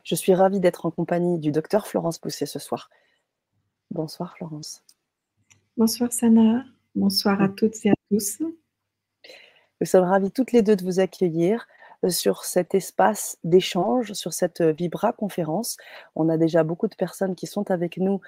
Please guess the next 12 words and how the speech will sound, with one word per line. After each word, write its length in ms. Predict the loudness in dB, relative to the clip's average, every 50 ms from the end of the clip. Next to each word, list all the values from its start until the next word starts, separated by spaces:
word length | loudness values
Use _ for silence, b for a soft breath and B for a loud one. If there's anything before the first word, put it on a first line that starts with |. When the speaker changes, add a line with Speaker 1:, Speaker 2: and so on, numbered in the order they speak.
| B B B B
Speaker 1:
présentes 800 | -14 -6 0 4 4 4 4 4 2 2 0 0 -2 -6 -10 -12 -12 _ b b b b b b 4
en 220 | 4 6 6 6
énergie 760 | 4 4 2 2 0 0 -2 -2 -2 -2 -2 0 -2 -4 -4 2 4
et 120 | 6 6
également 460 | 6 6 4 4 4 4 0 -2 -2
dans 140 | 0 0 2
le 140 | 2 2 2 0
chat, 480 | 0 0 2 2 2 2 -2 -12 -20 B B B B B B B B 0
et 100 | 0 2
on 60 | 2
les 100 | 2 0
salue 380 | 0 0 -2 -2 -2 -2 -4